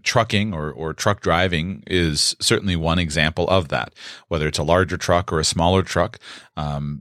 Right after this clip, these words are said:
you know, the man that I'm talking to, his name is John. Uh, John was, li-, was basically was living in his van. Uh, he had been doing this wor-, work for about three months. He had had an apartment for a short time, and then he got rid of his apartment, and he lives in the van full time. Young man,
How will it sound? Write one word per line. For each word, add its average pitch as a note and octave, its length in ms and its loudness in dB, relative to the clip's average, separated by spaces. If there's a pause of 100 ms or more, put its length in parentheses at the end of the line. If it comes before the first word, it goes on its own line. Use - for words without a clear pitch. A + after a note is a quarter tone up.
(140)
you G2+ 100 2
know, E2 140 -2
the F2 160 -4
man F2+ 340 0
that F#2 100 0
I'm F2+ 120 -2
talking G2 400 0
to, E2+ 180 -2
his G#2 140 4
name E2 140 0
is D2 60 -8
John. D2 380 -6
Uh, D#2 240 -2
John F#2 320 2
was, F#2 220 -2 (140)
li-, G2+ 420 0 (180)
was F2+ 280 2
basically G2+ 500 0
was F#2 180 -2
living F2+ 460 0
in E2+ 240 -2
his D#2+ 300 -4
van. E2+ 380 0 (440)
Uh, C#2+ 280 -8
he G2 180 -2
had F#2 80 2
been F2+ 320 -2
doing G#2 280 4
this F#2+ 360 0
wor-, G#2 200 2
work G#2+ 260 2
for - 120 -6
about E2+ 240 -2
three A#2 200 -2
months. F#2+ 420 -2
He E2+ 100 -4
had D2 100 -4
had F#2 160 -2
an F2+ 80 -4
apartment E2+ 420 -2
for E2+ 200 -4
a D#2+ 60 -2
short - 260 -2
time, F#2 280 0
and E2+ 60 -4
then D#2 80 -2
he D#2 60 -2
got F2 160 0
rid F2+ 140 0
of E2 60 0
his D#2+ 120 -2
apartment, F2 480 -4 (340)
and C#3 100 2
he C3 60 6
lives G#2+ 400 4
in G2 100 4
the G#2+ 80 4
van E2+ 320 0
full E2+ 200 -2
time. E2+ 340 -2
Young F#2 180 2
man, F2 340 2